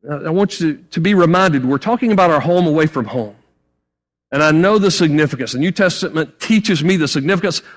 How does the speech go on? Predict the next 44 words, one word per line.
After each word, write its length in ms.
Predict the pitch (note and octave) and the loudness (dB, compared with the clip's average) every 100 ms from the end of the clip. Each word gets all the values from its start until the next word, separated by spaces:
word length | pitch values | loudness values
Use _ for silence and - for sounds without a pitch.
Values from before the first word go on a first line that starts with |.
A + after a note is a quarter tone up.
| - | -4
of 120 | A#2 | -2
my 220 | C3+ F#3+ | 2 2
responsibility 920 | A3 G3 - G3+ G3 E3 F#3 G3+ F#3+ - - | 2 0 0 0 0 2 2 2 0 -4 -8
and 160 | C#3+ C#3+ - | -6 -6 -2
every 420 | F#3 G#3 G3 F#3 | 0 0 0 -2
preacher 320 | - G3+ G3+ | -2 -2 0
of 80 | D#3+ | 0
the 60 | |
Word 180 | D3+ F3+ | 2 2
of 100 | D3+ | 0
God's 280 | C#3+ G#3 F3+ | 0 0 0
responsibility, 640 | F3 G3 F3+ F3 G3 F#3+ - - | -2 -2 -2 2 2 2 -2 -6
the 80 | D3 | -4
responsibility 560 | C3+ - G3 F#3 E3+ | -2 0 0 0 0
of 80 | C#3+ | 2
the 60 | F#3 | 2
local 260 | G3+ F#3 | 2 0
church 320 | E3 G3+ G3 F#3 | 0 2 2 0
when 160 | F#3+ | 0
it's 120 | D#3 | -2
gathered 380 | C#3 F#3 F#3+ F3 | 0 0 2 0
together. 320 | F#3 E3 F#3 | 0 0 2
But 160 | F3 D3 | 2 0
listen, 320 | E3+ G3 D#3+ - - - | 0 0 0 -4 -10 -2
God 200 | E3 A3 | 2 2
established 500 | - A#3+ A#3 A3 - | 0 -2 0 0 0
the 120 | G#3+ | 0
home 260 | G3+ G#3+ D#3+ | 2 2 2
before 260 | D#3 E3+ | 0 0
He 60 | D#3 | 0
established 460 | D3+ E3+ D3+ C3+ | 0 0 -2 -4
the 60 | C3 | -8
church. 540 | - E3+ B2 - - - _ - - | -6 -4 -6 -8 -12 -12 _ -20 -2
God 160 | F#3+ A#3+ | 2 2
established 460 | A#3+ B3 A#3 A3+ G#3 | 2 2 2 2 0
the 80 | |
home 240 | F3 A3 F#3+ | 2 2 2
before 260 | E3+ G3+ | 2 2
He 80 | F#3+ | 2
established 500 | E3+ - G#3 F3+ D#3 | 2 2 2 2 0
a 60 | D#3+ | 0
nation 420 | E3+ G3+ - E3 | 2 0 0 0
called 340 | F3+ E3+ D#3+ - | 0 0 -2 -2
Israel. 720 | E3 F#3 D3+ D3 C3+ A2 - | 0 0 0 0 -2 -4 -12